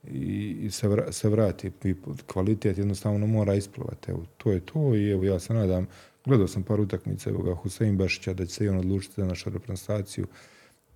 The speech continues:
Hoće li, neće li, na kraju krajeva, to je njegova stvar. I eto, jednostavno trebate tražiti malo zamjene i za Pjanića, za Džeku, vidjet ćemo, nema tog klasičnog centrafora. Demirović je igrač koji je stvarno onako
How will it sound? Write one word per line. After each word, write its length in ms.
Hoće 280
li, 120
neće 300
li, 60
na 80
kraju 240
krajeva, 360
to 140
je 60
njegova 420
stvar. 480
I 120
eto, 200
jednostavno 420
trebate 400
tražiti 380
malo 160
zamjene 460
i 40
za 200
Pjanića, 600
za 240
Džeku, 520
vidjet 220
ćemo, 220
nema 220
tog 180
klasičnog 420
centrafora. 720
Demirović 520
je 40
igrač 280
koji 180
je 60
stvarno 500
onako 520